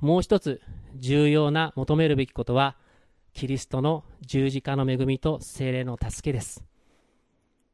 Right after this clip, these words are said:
私たちは最高に優れた神に似せて作られ、王の子とされ、そして祭司とされ、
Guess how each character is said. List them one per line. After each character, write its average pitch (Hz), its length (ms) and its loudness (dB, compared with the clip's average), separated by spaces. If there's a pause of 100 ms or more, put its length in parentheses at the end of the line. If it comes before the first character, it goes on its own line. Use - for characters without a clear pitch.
(120)
私 160 240 4
た 160 100 0
ち - 100 -2
は 113 80 2
最 160 360 0
高 175 200 2
に 170 100 0 (120)
優 170 160 2
れ 190 100 4
た 143 260 -2 (160)
神 185 280 2
に 143 100 4
似 131 80 2
せ 131 140 -2
て 135 100 0
作 - 180 -2
ら 156 100 2
れ、 120 180 -4 (120)
王 226 220 6
の 165 140 0
子 139 120 -2
と 135 120 -2
さ 135 140 -4
れ、 123 200 -4 (280)
そ 127 80 -14
し - 40 -16
て 131 100 -4
祭 208 400 0
司 - 140 -10
と 156 80 2
さ 139 160 -2
れ、 120 140 -2